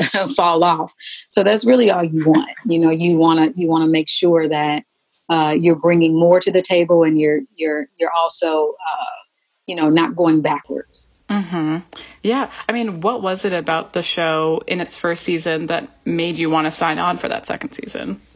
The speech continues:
Speaker 1: What it had to say, you know, this show talks about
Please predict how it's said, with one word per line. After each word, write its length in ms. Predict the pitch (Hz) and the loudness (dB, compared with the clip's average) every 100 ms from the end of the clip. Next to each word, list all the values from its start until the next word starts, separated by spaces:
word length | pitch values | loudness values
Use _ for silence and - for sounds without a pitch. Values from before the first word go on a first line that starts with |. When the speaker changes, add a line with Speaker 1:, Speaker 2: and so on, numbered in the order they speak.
| - _ _ _ - | -20 _ _ _ -4
Speaker 1:
What 180 | 262 320 | 2 4
it 80 | 320 | 4
had 180 | 214 165 | 2 2
to 80 | |
say, 460 | 156 - 151 151 175 190 - | 0 0 0 0 -2 -4 -2
you 100 | 185 | 2
know, 300 | 160 156 160 | 4 4 2
this 180 | 196 | 2
show 420 | - 196 185 175 175 - - - - | 2 2 4 4 0 -4 -8 -10 -2
talks 360 | 175 160 - | 0 0 0
about 560 | 160 156 151 151 147 | -2 0 2 2 0